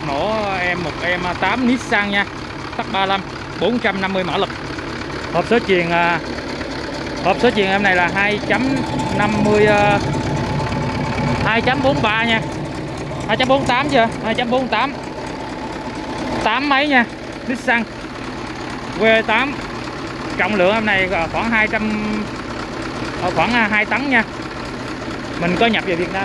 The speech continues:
có đóng số cân ở trong đây nè. Mình ghi số cân nè. Một tấn, à, chín trăm hai mươi bốn ki-lô-gam. Là hai tấn rồi.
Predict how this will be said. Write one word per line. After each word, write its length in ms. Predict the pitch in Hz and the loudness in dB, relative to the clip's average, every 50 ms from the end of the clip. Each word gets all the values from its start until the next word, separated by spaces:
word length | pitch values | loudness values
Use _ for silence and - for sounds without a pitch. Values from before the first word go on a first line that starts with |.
| 196 | -2
có 80 | 208 226 | -2 -2
đóng 160 | 208 233 247 240 | 0 0 0 0
số 80 | 262 - | 0 0
cân 100 | - 185 180 185 | 0 -2 -2 -2
ở 80 | 185 185 | -2 -2
trong 140 | 175 190 185 | 0 0 2
đây 140 | 180 180 175 | 2 2 2
nè. 60 | 160 - - - - - - - - - | 0 -2 -4 -6 -6 -6 -6 -4 -4 -4
Mình 140 | - 180 196 | -2 0 0
ghi 120 | 196 - | 2 2
số 80 | 202 202 | 0 0
cân 160 | 185 180 175 175 | 0 0 0 0
nè. 60 | 156 139 - - - - - - - - - - - - - - - - - - - - | -2 -4 -4 -4 -4 -4 -4 -4 -4 -4 -4 -6 -6 -6 -6 -6 -6 -6 -6 -4 -2 0
Một 80 | 165 175 170 - - - - - - - - | 2 2 2 0 -2 -4 -4 -4 -4 -2 -2
tấn, 320 | - 202 220 254 285 285 - - - - - - - - - - - - - - - - - - - - - 185 | 0 0 0 0 0 -2 -2 -4 -6 -6 -6 -6 -6 -6 -6 -6 -6 -6 -6 -6 -6 -6 -6 -6 -6 -4 -2 0
à, 500 | 190 196 196 196 196 196 202 196 196 190 - | 2 4 4 4 4 4 4 4 2 2 0
chín 140 | - 233 262 | 0 0 2
trăm 180 | 226 220 208 208 | 2 2 2 2
hai 100 | 214 202 | 2 4
mươi 140 | 196 220 | 4 4
bốn 100 | 254 262 | 4 4
ki-lô-gam. 320 | 233 220 202 202 202 202 190 - - - - - - - - - - - - - - - - - - - - - - - - - - - - - - - - - - - - - - - | 2 2 4 4 2 2 0 -4 -6 -8 -8 -8 -8 -8 -8 -8 -8 -8 -8 -8 -8 -8 -8 -8 -8 -8 -8 -8 -8 -8 -6 -6 -4 -4 -4 -4 -4 -2 -2 -2 -2 -2 -2 -2 0 0
Là 100 | 156 160 | 2 2
hai 140 | 170 190 190 | 2 0 0
tấn 200 | - 208 226 247 | 0 0 2 2
rồi. 100 | 226 | 0